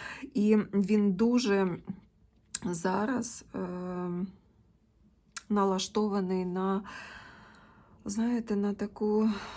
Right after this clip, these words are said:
позицію, м, такої дуже стабільної ситуації. Е, не тимчасової,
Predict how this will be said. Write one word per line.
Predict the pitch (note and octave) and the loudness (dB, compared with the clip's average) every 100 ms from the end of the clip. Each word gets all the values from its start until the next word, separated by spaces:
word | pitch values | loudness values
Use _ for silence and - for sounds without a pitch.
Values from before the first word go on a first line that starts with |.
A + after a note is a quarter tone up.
| - - - - - - - | -16 -18 -20 -20 -20 -20 -12
позицію, | - G#3 A3 A#3 A#3 - G3+ F#3+ F#3+ F#3 - | -6 -2 2 0 -2 0 2 4 4 0 -2
м, | F#3+ F#3 F#3 G3 F#3+ - - - _ _ - - _ - - - - _ _ - - - - - - - - - - - - | -4 -2 -2 -4 -6 -14 -20 -20 _ _ -20 -20 _ -20 -20 -20 -20 _ _ -18 -18 -14 -14 -14 -18 -20 -18 -20 -20 -20 -10
такої | A3 - A3+ G#3+ | -8 0 2 2
дуже | F3 E3+ G#3+ G#3+ F#3+ E3 D#3 | 0 0 2 4 2 0 -2
стабільної | - G#3 E3 F3+ F#3+ F#3 E3+ D#3+ - | -4 -4 0 2 2 2 0 -2 -4
ситуації. | D#3+ - - - D3+ - - - - - - - - - - - | -6 -8 -6 -6 -6 -6 -8 -8 -8 -8 -10 -14 -12 -12 -12 -4
Е, | F#3+ G3+ | 0 4
не | G#3 A3 G#3 G#3 | 6 6 4 2
тимчасової, | G3+ G3+ F#3+ - F#3+ - A#3+ C4+ B3+ F3 | 0 0 0 0 -2 0 2 2 0 -2